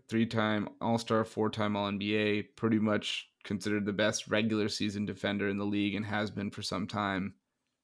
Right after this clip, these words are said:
to a team desperate for rebounding and rim protection. So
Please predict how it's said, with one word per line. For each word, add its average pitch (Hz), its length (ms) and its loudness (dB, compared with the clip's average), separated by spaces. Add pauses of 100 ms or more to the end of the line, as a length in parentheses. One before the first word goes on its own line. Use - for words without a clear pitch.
(1120)
to 107 140 2
a 104 40 4
team 110 420 4
desperate 110 480 4
for 95 140 0
rebounding 101 640 2
and 98 160 -2
rim 98 140 -2
protection. - 580 -6
So 104 400 2